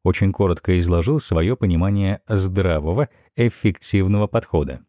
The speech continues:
Как в коммуникациях и оргвопросах,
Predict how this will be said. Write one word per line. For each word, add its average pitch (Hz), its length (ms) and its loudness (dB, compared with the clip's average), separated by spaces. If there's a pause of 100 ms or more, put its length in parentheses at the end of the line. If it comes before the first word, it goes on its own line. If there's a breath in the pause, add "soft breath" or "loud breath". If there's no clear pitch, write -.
(480)
Как 117 260 2
в - 100 -16
коммуникациях 101 1000 0
и 95 440 0
оргвопросах, 107 800 0